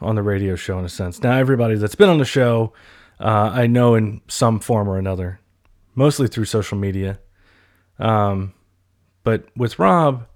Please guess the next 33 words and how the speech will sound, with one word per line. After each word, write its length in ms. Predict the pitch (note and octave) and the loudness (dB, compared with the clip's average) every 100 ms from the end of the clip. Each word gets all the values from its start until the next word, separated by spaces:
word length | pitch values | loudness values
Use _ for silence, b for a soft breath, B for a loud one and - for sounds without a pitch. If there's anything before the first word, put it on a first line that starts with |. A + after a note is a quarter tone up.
| b b b b b b | b b b b b b
it's 120 | - | -8
a 20 | F3+ | -2
different 260 | F#3 F3+ | 0 0
relationship. 560 | F3+ F#3 F3+ - - - - - - | 2 0 -2 -10 -14 -14 -20 -12 -4
You 100 | A2+ | -2
know, 160 | C3 | 0
we're, 260 | C#3+ B2 A#2 | 0 -2 -4
we're 180 | - B2+ | -6 0
best 220 | D#3+ - | 0 0
friends. 500 | E3+ D3 - - - _ _ | -2 -4 -6 -18 -20 _ _
Without 300 | A#2+ C#3 A#2+ | 0 2 2
further 300 | A#2+ A2 G2 | 0 0 -2
ado, 300 | G2 F#2+ F#2 b b b b b - | -4 -6 -8 b b b b b -8
uh, 340 | G2+ F#2+ F2+ | -4 -4 -4
I 140 | G2+ G2+ | -6 -6
shall 340 | - A#2 G2+ | -4 -2 -2
end 400 | G#2+ G#2+ G#2 G2 - _ _ _ _ _ _ | -2 -2 -2 -6 -12 _ _ _ _ _ _
this 240 | A2+ B2+ B2 | -4 -4 -2
podcast. 800 | - F#2+ F#2 F#2 G2+ A#2 - - _ _ _ - - | -4 -4 -4 -6 -6 -10 -20 -20 _ _ _ -14 -8
Uh, 340 | F#2+ F2+ F2+ | -6 -6 -8
I 80 | G2 | -4
hope 200 | A2+ F#3+ | 0 2
you're 100 | E3 | 2
being 200 | C3+ A#2+ | 0 0
safe. 560 | - G#2+ F#2+ F2+ - _ b b b b b b b _ - | -2 -4 -4 -6 -16 _ b b b b b b b _ 0
I 60 | |
hope 160 | B2+ C3+ | 0 0
you're 100 | B2 | -2
practicing 500 | A#2 G#2 - A2 G#2 | -2 -2 -4 -4 -2
your 120 | F#2+ | -4
social 340 | - D#3+ C#3 | 0 0 0
distancing. 720 | A2 G2+ - F#2 - F#2+ F#2 F2+ _ - - | -2 -6 -6 -10 -8 -8 -8 -12 _ -16 -8
Uh, 420 | G2+ F#2+ F#2 | -6 -4 -6